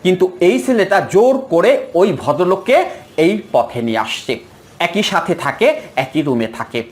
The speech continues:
অর্থাৎ একটা পর্যায়ে অ্যাক্সিডেন্টলি হয়ে গেছে। হয়ে গেছে বলতে কি, এই ছেলেটা জোর করেই তাকে এই পথে নিয়ে আসছে। কেননা এই ছেলেটা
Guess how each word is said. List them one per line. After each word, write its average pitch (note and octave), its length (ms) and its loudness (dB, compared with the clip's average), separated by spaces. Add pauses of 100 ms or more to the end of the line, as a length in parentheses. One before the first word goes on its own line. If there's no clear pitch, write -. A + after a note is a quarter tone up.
(120)
অর্থাৎ D3+ 280 -6 (100)
একটা D#3 300 -4
পর্যায়ে F3+ 400 0
অ্যাক্সিডেন্টলি F3+ 600 -2 (120)
হয়ে D3 180 0
গেছে। A2 360 -6 (760)
হয়ে G#3+ 180 2
গেছে A#3 180 0
বলতে A#3+ 200 2
কি, - 120 0
এই F3+ 100 6
ছেলেটা G3+ 340 0
জোর F#3 280 2
করেই G#3+ 260 0
তাকে D3 240 -2
এই C#3+ 160 0
পথে B2+ 220 -2
নিয়ে A#2+ 160 0
আসছে। A2+ 320 -4 (300)
কেননা E3 280 2
এই D#3 100 0
ছেলেটা G#3 540 2